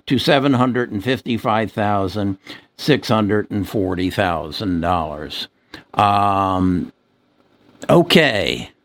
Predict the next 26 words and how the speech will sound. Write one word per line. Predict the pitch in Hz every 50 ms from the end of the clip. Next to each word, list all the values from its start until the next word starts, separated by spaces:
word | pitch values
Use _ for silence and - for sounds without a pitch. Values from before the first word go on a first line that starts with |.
| _ _ _ _ _ _ _ _ - - - -
Now | - 123 123 127
that | 123 151 170 180 175 180 - -
would | - 143 135 143 131 131
not | 151 156 151 139 131 135 - _ _ _ _ -
equate | 117 - - - 165 156 139 131 120 107 - _ -
to | 135 101
the | 98 104
twenty-five | - - - 131 127 123 113 104 - 139 117 107 107 98 90
million | 113 139 139 135 127 120 113 110 107 107 104 - _ - - - - _ _ - -
gained | 123 120 120 117 117 117 110 117
off | 110 - 120 117 - -
of | 123 104 107 104
the | 95 101 95
three | - - 156 127 117 113
hundred | 113 117 110 98 101 - -
and | 107 101 92
twenty-two | - 117 113 107 104 98 95 85 - - 104 90 90
thousand, | - 131 123 123 123 117 104 92 82 98 87 87 90 90 - _ _ - - - - _ _
but | 165 147
it | 147 131 -
still | - - - 190 196 190 190 180
would | 165 160 151
have | 147 143 123
ended | 139 135 135 135 127 131 117 107
up, | 107 104 104 104 - _ _ _ _ -
if | - 180 170 160 117 107 -